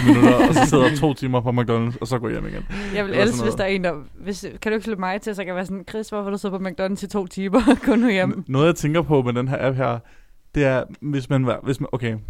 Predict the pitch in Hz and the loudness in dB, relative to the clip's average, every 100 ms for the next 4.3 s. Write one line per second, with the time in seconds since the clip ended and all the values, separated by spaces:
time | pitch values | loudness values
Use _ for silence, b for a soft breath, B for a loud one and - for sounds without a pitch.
0 | - - 135 135 143 127 120 120 - - | -10 -6 -2 -2 0 -2 -2 -2 -6 -6
1 | 156 - - - _ _ - 123 123 127 | -10 -14 -18 -20 _ _ -18 -10 -4 -2
2 | 123 - 139 143 113 117 107 - - - | -2 0 0 0 -4 -6 -6 -12 -12 -4
3 | 127 120 120 143 123 120 - 120 113 117 | -2 -2 -2 -2 -2 -6 -4 -4 -2 -2
4 | 110 113 120 | -2 -4 -8